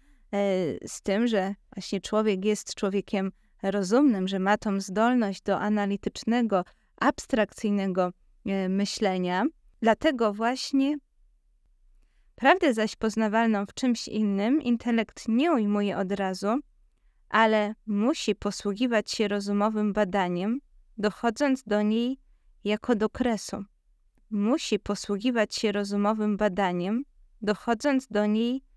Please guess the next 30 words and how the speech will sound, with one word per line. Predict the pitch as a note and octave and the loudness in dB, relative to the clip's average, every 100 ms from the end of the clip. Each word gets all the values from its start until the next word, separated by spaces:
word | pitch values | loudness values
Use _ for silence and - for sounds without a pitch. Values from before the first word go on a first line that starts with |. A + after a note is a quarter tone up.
| _ _ - | _ _ -6
jako | G#3 G#3+ B3 | -4 -2 0
do | G#3 A3 | 0 0
kresu. | - A#3+ G3+ - G3+ - _ _ _ _ _ - _ _ - | 0 -2 -2 -6 -10 -12 _ _ _ _ _ -20 _ _ 0
To | E4 | 2
zaś | F4+ D4+ | 2 2
może | C4 C4 C4 | 2 2 2
zachodzić | A3 A3 A3 G#3+ G#3+ - - | 0 0 0 0 -2 -6 -8
dwojako, | G3 G3 A3 B3+ A3+ F3+ - - | -6 -2 0 2 2 0 -2 -2
już | A#3+ - | -2 0
to | D4 | -2
w | - | 0
pewnym | C#4 C4 B3+ A#3 | 0 4 4 4
rodzaju | A3+ G3+ A3+ A3 G#3 - - | 0 0 0 0 -2 -8 0
poznania, | A3+ G#3 G#3 F3+ F3+ G#3+ D#4+ _ _ _ _ - | 0 2 0 0 0 0 -2 _ _ _ _ -4
już | A3 - | -2 0
to | A#3 | 0
we | G#3+ | 0
wszelkim | - C4 C#4+ - D#4+ C4+ | 0 0 0 2 4 4
ludzkim | G#3+ - - A3 | 2 -4 -2 -2
poznaniu, | A3 A3+ G#3+ G#3+ F3 F3 | 0 -2 0 0 0 -4
ponieważ | F#3 F#3+ G3+ G#3 G3+ | -6 -4 -2 -2 -2
to, | - G4 | 0 0
co | - | 0
w | G3+ | -4
stosunku | - G3 - C4 A#3+ F3+ F#3 _ - | -4 -6 0 -2 0 -4 -6 _ -10
do | F#3 F3 D4 | -4 4 6
nas | E4+ F#3 F#3+ - | 6 2 -4 -6
jest | F#3+ - | -6 -6
później | - F4+ - G#3+ F#3 | -2 -2 2 0 0
poznawalne, | G#3+ G3 G3 F#3 F#3+ F3+ F3+ F#3 A#3 | -2 0 -2 0 0 0 -2 0 0